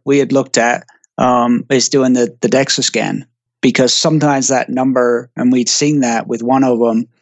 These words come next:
the, even though the weight number didn't change, the composition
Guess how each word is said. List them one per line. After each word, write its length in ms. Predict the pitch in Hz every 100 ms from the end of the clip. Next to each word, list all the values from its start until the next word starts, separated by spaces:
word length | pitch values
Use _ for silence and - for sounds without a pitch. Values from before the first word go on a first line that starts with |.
| _ _ -
the, 320 | 139 123 120
even 240 | 139 139 139
though 140 | 131
the 100 | 123
weight 320 | 120 135 143
number 260 | 131 120 120
didn't 340 | 120 113 120
change, 600 | - 117 110 110 107 -
the 80 | 117
composition 1040 | - 127 120 113 113 135 127 127 113 104